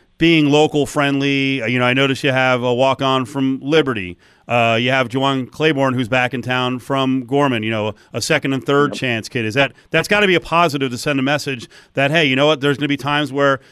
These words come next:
Speaker 1: hey, we can be your home even if you're not the most highly recruited guy.
Speaker 2: You know, I think it's so important. Number one, you, you brought up a, a, a word that, that I think it's, uh, gonna be huge to the development of our program. It's our walk-on program.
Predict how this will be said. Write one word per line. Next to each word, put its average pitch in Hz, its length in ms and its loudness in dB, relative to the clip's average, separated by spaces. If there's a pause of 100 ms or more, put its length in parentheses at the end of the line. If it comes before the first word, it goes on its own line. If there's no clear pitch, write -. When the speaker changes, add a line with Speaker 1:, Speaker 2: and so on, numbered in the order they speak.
Speaker 1:
hey, 165 140 2
we 151 140 2
can 165 160 0
be 170 100 2
your 170 160 4
home 156 260 0
even 151 200 -2
if 135 160 -4
you're 143 100 -2
not 147 240 -2
the 135 80 -4
most 143 180 -2
highly 147 240 -2
recruited 143 380 -4
guy. 151 260 0 (1080)
Speaker 2:
You 127 60 6
know, 131 120 6
I 131 100 6
think 131 220 4
it's 117 140 0
so 135 240 2
important. 117 600 4
Number 120 240 6
one, 120 260 6
you, 110 160 6 (160)
you 113 140 6
brought 117 240 8
up 110 120 2
a, 110 120 6 (120)
a, 104 260 6 (260)
a 107 60 4
word 110 360 6
that, 107 240 4 (140)
that 110 160 4
I 110 100 6
think 110 240 4
it's, 98 200 0 (340)
uh, 104 320 6
gonna 107 220 4
be 104 260 6
huge 117 280 6 (120)
to 110 60 8
the 104 160 4
development 107 560 4
of 101 80 6
our 98 100 6
program. 104 400 4
It's 95 140 2
our 101 120 6
walk-on 107 480 4
program. 98 520 4